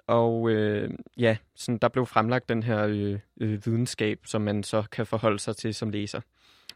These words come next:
Øh, så derfor, øh, følte vedkommende, at han ikke rigtig kunne bidrage, øh, med, med andre pointer, øh, til vores, øh, debat her. Øhm, hvad, hvad, hvad tænker I om det? At, at, er det, er det ikke okay, at den her artikel bliver,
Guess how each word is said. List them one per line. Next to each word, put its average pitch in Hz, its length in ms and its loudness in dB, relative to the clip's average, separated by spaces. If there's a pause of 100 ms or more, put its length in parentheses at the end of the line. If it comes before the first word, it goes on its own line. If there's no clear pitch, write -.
Øh, 113 220 6
så 120 100 0
derfor, 147 560 2
øh, 110 480 -2
følte 135 580 2
vedkommende, 123 320 0
at 110 100 0
han 117 140 -2
ikke 123 180 -2
rigtig 123 200 -4
kunne 123 200 -12
bidrage, 113 500 2 (340)
øh, 110 180 4
med, 104 260 2
med 113 180 0
andre 113 220 2
pointer, 117 540 2 (420)
øh, 107 320 4
til 113 200 -2
vores, 117 360 4
øh, 104 280 0 (100)
debat 110 280 -2
her. 110 180 -2 (600)
Øhm, 107 400 2 (280)
hvad, 120 240 2 (140)
hvad, 120 120 2 (200)
hvad 135 140 0
tænker 262 280 0
I 113 160 0
om 107 100 0 (160)
det? 165 220 2
At, - 180 -2 (280)
at, 110 120 0 (220)
er 107 80 0
det, 104 220 -2
er 110 80 2
det 110 100 2
ikke 156 140 2
okay, 208 260 2
at 262 80 -4
den 135 140 0
her 127 120 0
artikel 127 360 -4
bliver, 107 360 -2